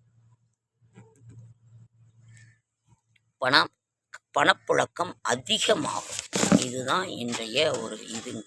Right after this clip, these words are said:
ஃப்ரெண்ட்ஸ். சரி, இன்னைக்கு வந்து பஞ்சாங்கத்துல என்னான்னு பார்க்கலாமா? "செடியாய வல்வினிகள் தீர்க்கும் பெருமாளே, நெடியானே வேங்கடவா, நின் கோயிலின் வாசல் அடியாரும் வானவரும் அறம்பயிரும் கிடந்து எங்கும் படியாய் கிடந்து உன் பவளவாய் காண்பேன்."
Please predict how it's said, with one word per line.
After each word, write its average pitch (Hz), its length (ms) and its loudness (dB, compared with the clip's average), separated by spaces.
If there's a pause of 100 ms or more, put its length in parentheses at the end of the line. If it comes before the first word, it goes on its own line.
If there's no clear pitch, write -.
ஃப்ரெண்ட்ஸ். - 240 -20 (400)
சரி, - 420 -12 (160)
இன்னைக்கு 117 360 -12
வந்து 120 280 -8
பஞ்சாங்கத்துல 123 720 2
என்னான்னு 123 260 -6
பார்க்கலாமா? 120 640 -4 (580)
"செடியாய 175 560 8
வல்வினிகள் 147 640 0
தீர்க்கும் 120 400 -6
பெருமாளே, 131 480 2
நெடியானே 151 580 8
வேங்கடவா, 127 540 4
நின் 147 220 0
கோயிலின் 151 600 0
வாசல் 127 360 4
அடியாரும் 123 580 4
வானவரும் 139 540 6 (380)
அறம்பயிரும் 127 580 4
கிடந்து 165 400 4
எங்கும் 127 340 -4
படியாய் 143 520 8 (100)
கிடந்து 131 460 -2
உன் 117 260 -6
பவளவாய் 123 600 6
காண்பேன்." 113 460 -6